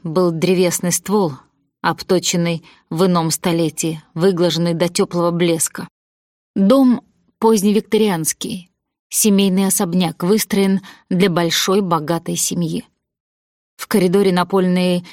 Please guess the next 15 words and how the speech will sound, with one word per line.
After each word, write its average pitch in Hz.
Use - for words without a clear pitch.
дедушкины 165
часы 202
выдают 170
по 175
крохам 185
время, 175
а -
за 180
ними 208
дверь 175
в 165
мамочкины 170
парадные 170
покои. 180
Сплошь -